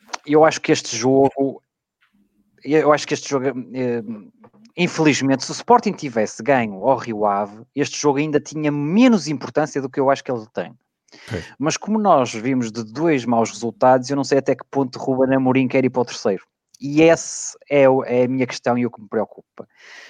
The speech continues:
Speaker 1: Para mim, a única taça que existe a nível nacional, a Taça Portugal, a Taça da Liga, obviamente, é como o Pedro diz, é, é, pronto, é, é para divertir um bocadinho e tal, é para rodar os jogadores e pronto, ganhamos duas vezes, estamos satisfeitos,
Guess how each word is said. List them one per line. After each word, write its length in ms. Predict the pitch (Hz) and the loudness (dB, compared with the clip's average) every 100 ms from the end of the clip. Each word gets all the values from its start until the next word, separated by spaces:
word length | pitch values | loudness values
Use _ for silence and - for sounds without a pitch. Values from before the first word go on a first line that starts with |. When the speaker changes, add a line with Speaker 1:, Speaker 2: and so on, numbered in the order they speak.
| _ | _
Speaker 1:
Para 140 | 196 | 0
mim, 160 | 208 233 | 4 4
a 40 | |
única 280 | 208 185 165 | 2 2 2
taça 340 | - 175 - 160 | 4 2 2 -4
que 100 | 147 | -6
existe 400 | 131 165 - 190 | -8 -8 -8 -6
a 160 | 170 123 | -4 -2
nível 180 | 113 | -2
nacional, 320 | 120 - 160 131 | -2 -2 -2 -2
a 40 | |
Taça 200 | 110 - | -4 -8
Portugal, 400 | - - - 92 | -12 -12 -10 -6
a 60 | 117 | -4
Taça 240 | 139 156 | -4 -2
da 80 | 143 | -4
Liga, 260 | 151 170 175 | -4 0 0
obviamente, 340 | 165 165 170 | 0 -4 -8
é 20 | |
como 160 | 180 185 | -6 -4
o 40 | |
Pedro 240 | - 208 262 | -2 -2 -2
diz, 280 | 294 262 | -4 -2
é, 540 | 254 120 107 110 101 101 | -2 -2 -4 -10 -12 -14
é, 40 | |
pronto, 340 | - 110 - 120 | -12 -10 -4 -4
é, 500 | 98 101 95 98 110 | -4 -8 -10 -6 -2
é 40 | |
para 140 | 120 | 0
divertir 420 | 113 113 113 214 190 | 0 -2 0 2 2
um 40 | |
bocadinho 460 | 156 156 233 262 208 | 2 2 4 4 4
e 60 | |
tal, 260 | 147 240 247 | 4 6 6
é 60 | |
para 160 | - 160 | 4 2
rodar 160 | 151 156 | 4 2
os 80 | |
jogadores 380 | 143 190 254 247 | 2 0 0 -2
e 20 | |
pronto, 260 | 220 175 131 | -4 -4 0
ganhamos 300 | 135 143 135 | 2 2 0
duas 220 | 160 156 | 0 0
vezes, 260 | 147 190 175 | 4 2 2
estamos 240 | 165 151 | -2 -4
satisfeitos, 600 | 156 - - 180 175 - | -8 -4 2 2 2 -4